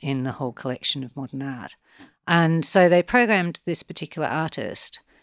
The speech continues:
in a very small room and then were staggered when hundreds of people turned up because they had no idea there was this audience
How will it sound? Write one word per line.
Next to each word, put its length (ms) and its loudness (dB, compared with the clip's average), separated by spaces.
in 140 -2
a 60 -2
very 180 2
small 340 -4
room 440 -4
and 140 -2
then 160 -2
were 80 -2
staggered 840 -4
when 220 -6
hundreds 480 -4
of 100 -12
people 320 -12
turned 320 -6
up 320 -4
because 460 -4
they 140 -4
had 200 0
no 220 4
idea 400 2
there 160 -2
was 140 -6
this 180 -4
audience 640 -2